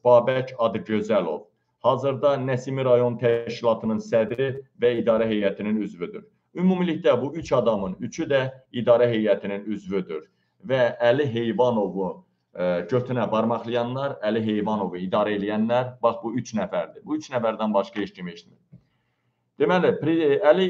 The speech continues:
İnsa-, e, Əli İnsanov hər toplantısında deyir ki, "Mən vitse-prezident gələcəm." Deyəcəm bir, birazdan, səbirli olun. Prezident dedi, "Ay kişi, mən məxfi isə elə bil ki,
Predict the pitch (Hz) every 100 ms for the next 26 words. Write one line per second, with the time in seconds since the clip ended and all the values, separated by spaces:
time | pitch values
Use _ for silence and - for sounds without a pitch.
0 | 165 151 131 160 139 113 120 123 143 170
1 | 151 - 139 123 120 127 143 123 131 127
2 | 120 113 - 113 110 117 131 143 - 120
3 | 123 110 123 123 113 101 101 92 107 98
4 | 90 76 71 - 78 65 _ _ _ _
5 | 90 90 104 98 98 80 76 78 80 85
6 | 95 90 92 82 80 - 110 92 82 69
7 | - _ _ _ _ _ _ 143 151 180
8 | 160 127 135 156 156 131 156 165 139 135
9 | 117 139 - 151 151 135 156 165 175 180
10 | 120